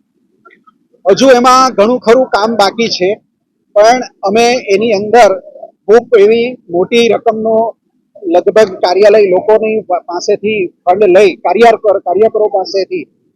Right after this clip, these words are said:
ફંડ લઈ અને આ કાર્યાલયનું નિર્મા-, નિર્માણ કર્યું છે. એટલે ચોક્કસ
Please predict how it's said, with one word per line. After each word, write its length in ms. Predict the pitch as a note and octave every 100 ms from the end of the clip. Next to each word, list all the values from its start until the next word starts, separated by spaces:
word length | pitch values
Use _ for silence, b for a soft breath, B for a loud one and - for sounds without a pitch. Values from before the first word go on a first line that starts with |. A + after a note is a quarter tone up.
| _ _
ફંડ 180 | F#3+ G#3
લઈ 340 | F#3 G#3 F#3
અને 260 | D3+ F3+ F#3+
આ 100 | F#3
કાર્યાલયનું 560 | F3+ E3 F#3 G3 G3+
નિર્મા-, 280 | D#3+ E3+ F3
નિર્માણ 360 | E3+ E3+ G3+ G#3+
કર્યું 300 | A3 G#3+ A3
છે. 120 | A3
એટલે 160 | G#3 G#3
ચોક્કસ 480 | - E3 - A#3+